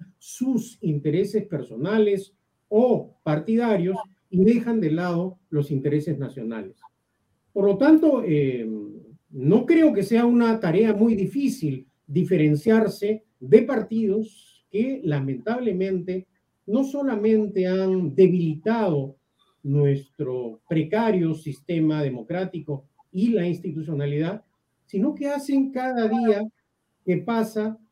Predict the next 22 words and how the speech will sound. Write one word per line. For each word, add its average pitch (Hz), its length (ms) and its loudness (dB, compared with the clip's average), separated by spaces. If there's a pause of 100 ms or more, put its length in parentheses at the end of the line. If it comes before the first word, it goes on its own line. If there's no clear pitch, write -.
(260)
todo 285 340 8
lo 208 180 2
posible 196 680 -4 (280)
para 247 380 -4
que 233 400 -2
la 156 180 -2
crisis 214 340 -6
política 196 800 -6 (120)
aumente 196 600 2
en 170 80 -2
el 135 160 -4
país, 175 480 -6 (240)
el 151 160 -2
factor 220 680 2 (140)
de 156 160 2
desconfianza, 190 1120 -2 (300)
de 156 180 0
poca 220 340 0
credibilidad 160 840 4
en 165 140 0
el 143 120 0
sistema. 151 600 -2